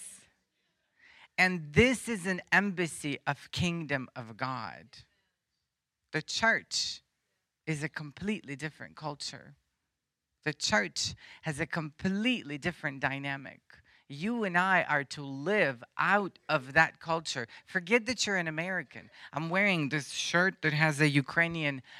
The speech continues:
um, um, symbol, trident. It's, uh, there's actually a word hidden within it. It's called voля. In Ukrainian,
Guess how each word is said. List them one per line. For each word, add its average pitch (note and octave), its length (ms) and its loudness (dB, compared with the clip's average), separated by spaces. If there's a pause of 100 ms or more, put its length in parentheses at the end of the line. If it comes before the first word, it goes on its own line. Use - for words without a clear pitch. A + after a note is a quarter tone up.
(160)
um, A#2 480 2 (320)
um, A2+ 420 -6 (180)
symbol, F3+ 720 0
trident. E3 640 0
It's, C3+ 340 -12
uh, B2+ 120 0 (200)
there's D#3+ 180 0
actually F3 340 2
a D3+ 60 4
word E3 340 4
hidden D3+ 420 -2
within D3 360 0
it. G2+ 220 -8 (240)
It's C#3 160 -4
called C#3 300 -2
voля. C#3 580 -2 (240)
In C3+ 100 -8
Ukrainian, C#3+ 640 0